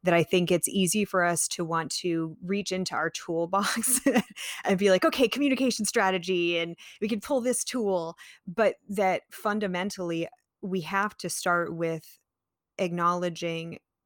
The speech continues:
exactly what you started with, which is, "Look at how much even my life has been turned upside down by this." And, and you and I, before we were recording, we were both acknowledging that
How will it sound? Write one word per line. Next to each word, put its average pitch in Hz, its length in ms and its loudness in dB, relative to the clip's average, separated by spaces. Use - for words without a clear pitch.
exactly 180 600 0
what 165 160 0
you 170 180 -2
started 175 480 0
with, - 220 -10
which 170 180 -6
is, 165 220 -2
"Look 185 380 -4
at 190 140 0
how 180 120 -4
much 170 200 -6
even 170 180 -4
my 185 220 0
life 156 220 0
has 165 140 -6
been 156 140 -6
turned 160 240 -8
upside 160 320 -4
down 156 220 -6
by 156 160 -4
this." 165 340 -2
And, 170 420 0
and 170 180 -2
you 170 200 2
and 170 80 0
I, 170 80 2
before 165 220 0
we 156 40 2
were 156 80 0
recording, 170 420 0
we 170 120 0
were 170 120 2
both 165 220 -2
acknowledging 160 680 -4
that 165 220 -2